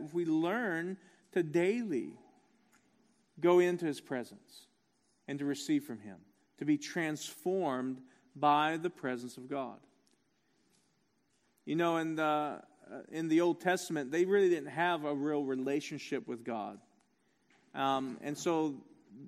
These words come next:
the way that God had to, to work with them, because they, they didn't, they weren't saved, they weren't, they weren't believers really in the sense that, uh, He had to do outward things. But now in the, now in the New Testament, there's some things that have totally changed.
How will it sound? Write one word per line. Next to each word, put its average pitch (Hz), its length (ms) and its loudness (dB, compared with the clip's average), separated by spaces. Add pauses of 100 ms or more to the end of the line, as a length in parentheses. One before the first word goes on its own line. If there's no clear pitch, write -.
the 151 100 -2
way 175 340 6
that 151 200 0
God 160 220 8
had 160 220 0
to, 143 240 2
to 156 120 0
work 151 320 2
with 160 140 -2
them, 139 140 -2
because 139 200 -4
they, 139 120 2
they 131 280 -2
didn't, 135 280 -4
they 135 80 0
weren't 135 240 -4
saved, 143 600 0
they 123 200 -2
weren't, 135 320 -6 (400)
they 139 100 0
weren't 147 220 0
believers 147 560 4
really 147 320 4
in 135 80 2
the 131 100 -2
sense 151 560 -6 (360)
that, 151 360 0
uh, 151 220 2
He 156 180 2
had 156 100 2
to 147 60 -2
do 147 220 4
outward 135 500 4
things. 113 260 -8
But - 160 -6
now 175 360 -2
in 214 100 -4
the, 156 220 -2
now 160 320 -2
in 208 80 -4
the 165 120 -4
New 160 160 -2
Testament, 190 500 -8
there's 160 140 -8
some 180 220 -6
things 170 260 -4
that 156 60 -2
have 131 220 -4
totally 135 320 -4
changed. - 720 -14